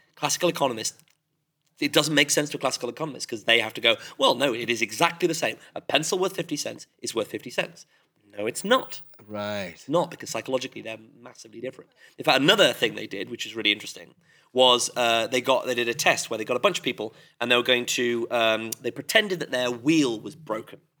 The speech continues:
Speaker 1: okay,
Speaker 2: Mm.
Speaker 1: that they'd put, got a puncture. And they asked people as they went past, and they said, "Could you help me fix the wheel?" They actually did puncture the wheel, and they would see if they could help that out.
Speaker 2: Yeah.
Speaker 1: And a certain percentage of passers-by helped,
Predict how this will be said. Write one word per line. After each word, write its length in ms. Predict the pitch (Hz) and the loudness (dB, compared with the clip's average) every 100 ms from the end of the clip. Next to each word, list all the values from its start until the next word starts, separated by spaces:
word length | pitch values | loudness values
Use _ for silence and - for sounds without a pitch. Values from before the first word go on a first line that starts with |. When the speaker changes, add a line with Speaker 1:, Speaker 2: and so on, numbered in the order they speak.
| 92 | -6
Speaker 1:
okay, 120 | 104 | -6
Speaker 2:
Mm. 40 | |
Speaker 1:
that 100 | 107 | -4
they'd 160 | 107 107 | -4 -6
put, 140 | 131 | -8
got 120 | - | -4
a 40 | - | -4
puncture. 320 | 120 110 - _ - - | -4 -10 -14 _ -14 -6
And 80 | 117 | -4
they 80 | - | 4
asked 280 | 160 170 - | 4 4 0
people 220 | 175 156 | -4 -2
as 60 | 123 | 0
they 80 | |
went 200 | 120 120 | 0 0
past, 340 | - 143 110 - | 0 -2 0 -8
and 80 | 113 | -12
they 40 | |
said, 140 | - | -12
"Could 120 | - - | -14 -14
you 60 | |
help 160 | 113 - | -14 -10
me 220 | 110 104 _ _ _ | -10 -10 _ _ _
fix 240 | - - | -4 -2
the 100 | - | -4
wheel?" 200 | 113 107 107 | -2 -4 2
They 60 | |
actually 240 | 127 135 107 | 2 2 -4
did 180 | 120 | -4
puncture 280 | - 104 - | -4 -16 -14
the 60 | 101 | -8
wheel, 220 | 104 98 | -4 -4
and 80 | 87 | -4
they 60 | 98 | -12
would 140 | 120 | -12
see 220 | - - 104 | -16 -14 -14
if 40 | |
they 60 | 110 | -14
could 100 | 104 | -10
help 200 | 117 - | -10 -10
that 80 | 123 | -16
out. 260 | 104 67 _ - | -18 -20 _ -12
Speaker 2:
Yeah. 160 | 196 | 0
Speaker 1:
And 100 | 202 | 2
a 40 | 202 | 4
certain 200 | 185 - | 2 2
percentage 420 | 135 190 175 170 | 2 2 2 -2
of 180 | 147 - | -8 -4
passers-by 520 | 135 123 117 113 107 | -2 -2 -4 -4 -4
helped, 360 | 110 107 - | -6 -14 -16